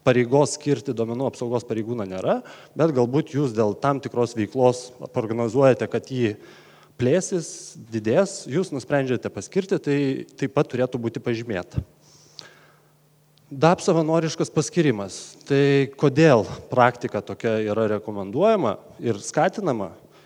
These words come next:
Iš esmės todėl, kad pasitikėjimas organizacija. Tai yra, jeigu jūs turite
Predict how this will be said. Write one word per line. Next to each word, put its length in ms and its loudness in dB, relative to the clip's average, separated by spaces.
Iš 200 -4
esmės 200 -4
todėl, 300 0
kad 380 -2
pasitikėjimas 800 0
organizacija. 840 -4
Tai 120 4
yra, 240 4
jeigu 380 0
jūs 160 -4
turite 480 2